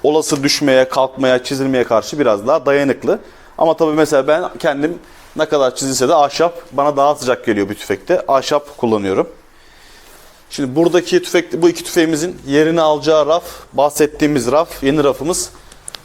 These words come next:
burası. Burada İstanbul Silah'ın Impala Plus modelleri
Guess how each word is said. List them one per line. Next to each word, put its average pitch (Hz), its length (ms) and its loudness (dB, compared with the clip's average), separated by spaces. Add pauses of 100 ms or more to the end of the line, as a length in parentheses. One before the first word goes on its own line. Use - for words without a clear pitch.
burası. 151 460 0 (1120)
Burada 170 460 2 (640)
İstanbul 175 460 -2
Silah'ın 165 360 0
Impala 165 400 0
Plus 156 420 0 (1120)
modelleri 143 640 2